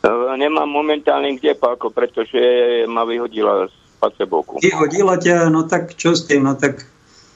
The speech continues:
Speaker 2: tak keď sa nedá, tak sa nedá, no.
Speaker 1: No dobre, možno sa to ku nej dostane, možno sa ohlási.
Speaker 2: Ako ty to
Speaker 1: Dobre.
Speaker 2: vidíš, túto situáciu, čo je v cirkvi?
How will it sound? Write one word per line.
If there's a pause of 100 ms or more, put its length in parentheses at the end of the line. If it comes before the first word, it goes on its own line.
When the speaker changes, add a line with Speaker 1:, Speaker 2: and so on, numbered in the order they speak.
(300)
Speaker 2:
tak
keď
sa
nedá,
tak
sa
nedá,
no. (1400)
Speaker 1:
No
dobre,
možno
sa
to
ku
nej
dostane,
možno
sa
ohlási. (2750)
Speaker 2:
Ako
ty
to
Speaker 1:
Dobre.
Speaker 2:
vidíš,
túto
situáciu,
čo
je
v
cirkvi?